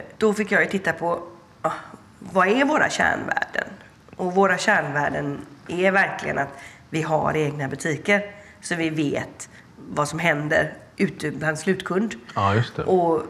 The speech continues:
Speaker 1: det, det är det vi använder mycket i varför man ska välja oss, att, eh, vi är butiksfolk. Men också att vi har i historien att vi har långlagrat de här svenska hårdostarna och sånt där.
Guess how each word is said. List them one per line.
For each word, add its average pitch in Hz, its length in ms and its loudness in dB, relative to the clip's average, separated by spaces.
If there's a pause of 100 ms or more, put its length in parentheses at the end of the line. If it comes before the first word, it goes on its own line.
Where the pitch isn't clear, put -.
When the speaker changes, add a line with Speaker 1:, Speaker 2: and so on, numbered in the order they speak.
(120)
Speaker 1:
det, 180 840 0 (260)
det 202 80 2
är 202 60 6
det 156 180 2
vi 143 460 -2 (460)
använder 165 380 2
mycket 262 320 2
i 151 440 2 (300)
varför 151 280 -6
man 147 100 -4
ska 151 160 -4
välja 147 320 0
oss, - 480 0
att, - 420 -6
eh, 73 80 -4 (500)
vi 180 200 2
är 139 40 0
butiksfolk. - 920 0
Men 262 140 6
också 254 320 2
att 180 420 4
vi 180 60 2
har 165 260 4
i 151 140 0
historien 156 540 -2
att 147 180 -4
vi 151 60 -2
har 147 160 0
långlagrat 147 460 -2
de 147 120 -4
här 135 100 0
svenska 139 420 -2
hårdostarna - 840 -2
och 151 80 -6
sånt - 160 -6
där. - 80 -4